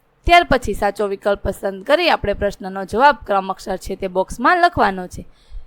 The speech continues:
પહેલો ખાલી જગ્યા was a prince, તો પહેલી ખાલી જગ્યામાં આવશે સોહન સેન, ઓપ્શન ડી. બીજામાં ઓપ્શન સી, થ્રી. ત્રીજામાં ઓપ્શન બી, the king wanted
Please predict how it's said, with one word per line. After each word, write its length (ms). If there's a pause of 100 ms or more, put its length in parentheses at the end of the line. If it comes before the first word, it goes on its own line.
(540)
પહેલો 220
ખાલી 280
જગ્યા 340
was 320
a 220
prince, 240
તો 80
પહેલી 260
ખાલી 200
જગ્યામાં 520
આવશે 340
સોહન 440
સેન, 380
ઓપ્શન 440
ડી. 200 (400)
બીજામાં 480
ઓપ્શન 360
સી, 340 (100)
થ્રી. 260 (300)
ત્રીજામાં 540
ઓપ્શન 400
બી, 180
the 220
king 300 (340)
wanted 520